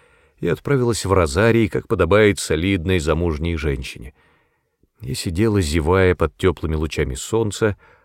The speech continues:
убаюканная жужжанием пчел среди цветов.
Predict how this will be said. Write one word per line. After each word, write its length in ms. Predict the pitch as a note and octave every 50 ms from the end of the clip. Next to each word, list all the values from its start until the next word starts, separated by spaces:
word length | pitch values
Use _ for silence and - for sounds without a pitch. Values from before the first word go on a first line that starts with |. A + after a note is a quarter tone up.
| _ _ _
убаюканная 800 | - F2+ D#2 C2+ C#2+ D2 - A#2 A2 - - G#2 A2 G#2 G2 F#2
жужжанием 640 | E2+ F2+ E2+ D#2 G#2 B2 G2+ G2 F#2+ F2 D#2+ D2
пчел 540 | - - - - - - G2 F#2+ F2+ E2+ D#2+
среди 420 | - - - E2+ F2 D#2 D2 C#2+
цветов. 540 | C#2 - - - F2 - - F#2+ - - _